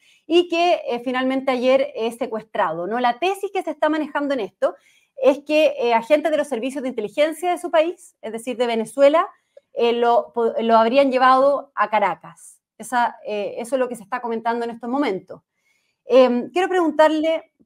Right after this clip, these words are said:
su mirada al respecto, si tiene más antecedentes y qué tan grave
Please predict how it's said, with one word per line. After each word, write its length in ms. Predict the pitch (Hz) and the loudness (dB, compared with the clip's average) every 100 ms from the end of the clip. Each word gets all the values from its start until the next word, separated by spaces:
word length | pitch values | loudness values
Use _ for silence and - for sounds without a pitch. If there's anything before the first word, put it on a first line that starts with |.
| _ _ _ _ 220 | _ _ _ _ -10
su 120 | 277 | -2
mirada 300 | 247 254 285 | 4 6 6
al 80 | 285 | 4
respecto, 580 | 277 262 277 269 - 285 | 0 2 2 2 -4 -6
si 160 | 247 | -6
tiene 540 | 190 277 311 302 320 - | -6 0 2 2 -2 -8
más 280 | 240 254 277 | -6 -6 -4
antecedentes 1120 | 262 254 - 202 240 294 294 294 285 285 - | -6 -8 -6 -2 0 2 0 -4 -4 -4 -6
y 80 | - | -8
qué 100 | 285 | -4
tan 220 | 294 254 | -2 0
grave 420 | 240 277 311 370 | 0 2 0 -4